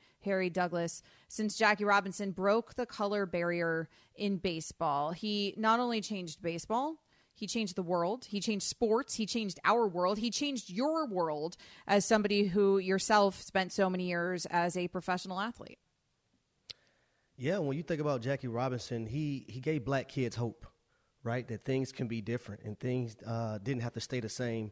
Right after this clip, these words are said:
Speaker 2: as they were back then. And even as time passed, you think about certain guys like a Hank Aaron, a Willie Mays, uh, Ernie Banks, who played for the Cubs, a Reggie Jackson, Mister October, Rickey Henderson, Ozzie Smith, all these guys,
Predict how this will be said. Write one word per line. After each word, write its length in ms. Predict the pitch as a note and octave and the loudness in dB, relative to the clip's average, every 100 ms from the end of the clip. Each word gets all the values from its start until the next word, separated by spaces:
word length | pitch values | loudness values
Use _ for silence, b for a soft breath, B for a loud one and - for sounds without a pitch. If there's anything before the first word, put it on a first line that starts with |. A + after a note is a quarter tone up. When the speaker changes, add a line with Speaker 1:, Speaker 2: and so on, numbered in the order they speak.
| b b b | b b b
Speaker 2:
as 180 | C3+ A#2+ | -2 0
they 140 | B2 | 0
were 300 | A2+ A2 A#2+ | -2 -2 -2
back 320 | G2+ A2+ G#2 - | -2 -4 -4 -6
then. 340 | A#2+ A2 F#2+ - _ | -4 -4 -6 -12 _
And 120 | D#3 D3+ | -4 -2
even 280 | G#3+ F3+ D3 | -2 0 0
as 160 | C3+ | -2
time 380 | - C#3 C#3 A#2 | -2 -2 0 -2
passed, 640 | - A2+ A#2+ A2 A#2+ - | -4 -4 -2 -4 -8 -8
you 80 | C3+ | -6
think 200 | F#3+ G3+ | -4 -4
about 240 | D#3+ C3+ | -2 -2
certain 300 | - D#3 B2+ | -2 -2 -2
guys 420 | A2 A#2+ A#2+ A2+ A2+ | -4 -4 -4 -4 -4
like 240 | A2 - b b b - | -4 -6 b b b -8
a 60 | |
Hank 340 | G2+ B2+ A#2+ - | -4 -2 -2 -4
Aaron, 320 | A#2 G#2+ F#2+ | -4 -4 -4
a 60 | F#2 | -6
Willie 320 | G#2+ B2+ A2+ | -4 -2 -2
Mays, 680 | A2 A2 G2+ F#2 E2+ - - - | -4 -4 -4 -6 -12 -16 -16 -12
uh, 260 | G2+ F#2+ - | -8 -8 -6
Ernie 280 | B2+ C3 A#2 | -2 -2 -2
Banks, 420 | G#2+ A#2+ A2 - | -2 -4 -4 -6
who 120 | A#2 | -8
played 320 | G#2 A#2+ A#2+ - | -6 -6 -6 -6
for 100 | G#2+ | -10
the 60 | |
Cubs, 540 | - C3 A2+ G#2 F#2+ G#2 | -10 -4 -2 -2 -4 -6
a 60 | |
Reggie 340 | G2+ B2 A#2+ G#2+ | -2 -2 -4 -6
Jackson, 500 | G#2 A#2 A2+ G#2+ G#2 | -6 -6 -6 -4 -2
Mister 260 | A#2 - | -4 -6
October, 600 | A#2+ A#2 - B2+ G2+ G2 b b b b - | -8 -8 -6 -4 -6 -10 b b b b -6
Rickey 280 | C#3 C3 A#2+ | -4 -2 -2
Henderson, 480 | C3 B2+ G#2+ A2 | 0 0 0 -4
Ozzie 360 | G#2 B2+ A2+ G#2 | -2 -2 -2 -6
Smith, 480 | - B2 B2+ A2 - | -8 -2 0 -2 0
all 180 | B2+ A#2 | -2 0
these 200 | A#2+ - | -4 -4
guys, 460 | B2 A2+ G#2 F#2+ | -4 -4 -6 -10